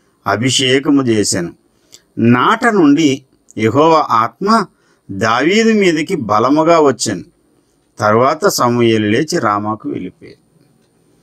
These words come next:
తైలపు కొమ్ము తీసుకుని వచ్చాడంట. ఆ కొమ్ము తైలాన్ని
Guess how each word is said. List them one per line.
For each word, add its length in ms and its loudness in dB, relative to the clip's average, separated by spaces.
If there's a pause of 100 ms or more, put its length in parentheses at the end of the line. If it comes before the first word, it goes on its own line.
(260)
తైలపు 460 0
కొమ్ము 240 2
తీసుకుని 520 -2
వచ్చాడంట. 520 0
ఆ 100 0 (220)
కొమ్ము 400 2
తైలాన్ని 800 0